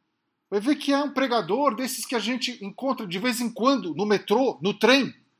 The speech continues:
na praça. Pode ser isso. Mas no caso de Noé, parece que nem isso. Então, espera aí. Pedro está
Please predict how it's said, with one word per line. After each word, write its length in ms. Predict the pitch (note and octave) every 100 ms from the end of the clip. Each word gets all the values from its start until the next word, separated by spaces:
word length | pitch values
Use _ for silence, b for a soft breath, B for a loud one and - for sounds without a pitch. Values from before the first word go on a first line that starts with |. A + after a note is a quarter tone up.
| _ _ _ _ _ _ _ _ _ _ _ _
na 100 | F#3
praça. 600 | - G3+ B3 - - - _ _ _ _ _
Pode 200 | - D4
ser 100 | -
isso. 420 | E4 F#4+ - - - _ _ _ _ _ _ _ _ _ _ _ _ _ _ _ _ _ -
Mas 120 | C4
no 60 | C#4+
caso 220 | E4+ D#4+
de 140 | D#4+
Noé, 420 | D4+ A3+ C#4 F4+
parece 380 | D4+ C#4+ E4 -
que 80 | G4
nem 340 | G4+ G4 G4
isso. 360 | A4+ - - - _ _ _ _ _ _ _ _ _ _ _ _ _ _ _ _ _ _ _ _ _ _ _ _ _ _ _ _ _ _ _ _
Então, 120 | _ A#3+
espera 280 | - G3+
aí. 160 | G#2 - _ _ _ _ _ _ _ _ _ _ _ _ _ _ _ _ _ _ _ _ _ _
Pedro 240 | F3+ F#3+
está 400 | G3+ - E3 E3